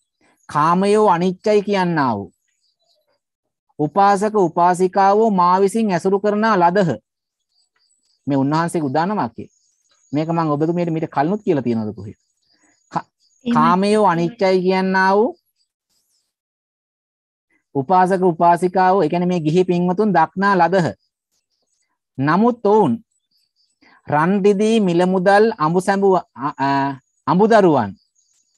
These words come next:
Speaker 1: සෙවුනා ලදහ. ඒ කියන්නේ ආරක්ෂා කරනව, ඇසුරු කරනවා.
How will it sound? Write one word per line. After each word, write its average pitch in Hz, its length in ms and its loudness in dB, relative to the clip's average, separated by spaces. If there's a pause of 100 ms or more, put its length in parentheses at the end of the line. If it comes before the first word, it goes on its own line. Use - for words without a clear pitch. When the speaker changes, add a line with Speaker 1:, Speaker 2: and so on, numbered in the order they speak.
(720)
Speaker 1:
සෙවුනා 214 480 2
ලදහ. 202 340 4 (160)
ඒ 151 180 -2
කියන්නේ 180 240 0
ආරක්ෂා 165 560 4
කරනව, 185 260 -2
ඇසුරු 190 300 2
කරනවා. 123 360 -2